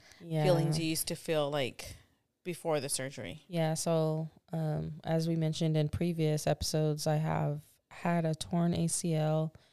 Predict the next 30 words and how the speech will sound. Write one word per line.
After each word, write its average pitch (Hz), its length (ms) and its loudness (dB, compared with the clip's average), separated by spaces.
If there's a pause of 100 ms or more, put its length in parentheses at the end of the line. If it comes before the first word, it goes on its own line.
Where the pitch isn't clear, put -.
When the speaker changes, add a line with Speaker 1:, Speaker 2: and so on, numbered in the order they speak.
(320)
Speaker 1:
and 156 480 4
a 156 160 2
dual 156 380 4
meniscus 151 640 0
tear, 147 560 2 (800)
um, 151 400 0 (120)
for 147 440 0 (760)
almost 170 340 0
twenty 165 340 2
years. 147 560 0 (200)
Speaker 2:
Mm-hmm. 170 260 -4
Speaker 1:
It 160 180 0
happened 151 460 0
almost 151 300 -2
twenty 147 260 2
years 147 220 -2
ago 156 220 -2
when 147 140 -2
I 147 60 0
was 143 100 -2
a 147 60 -6
teenager, 156 680 -2 (580)
and 180 160 2
I 160 60 4
never 170 220 4
got 160 160 -2
it - 100 -8
fixed. - 680 -2 (460)
And 156 760 2
now 165 720 2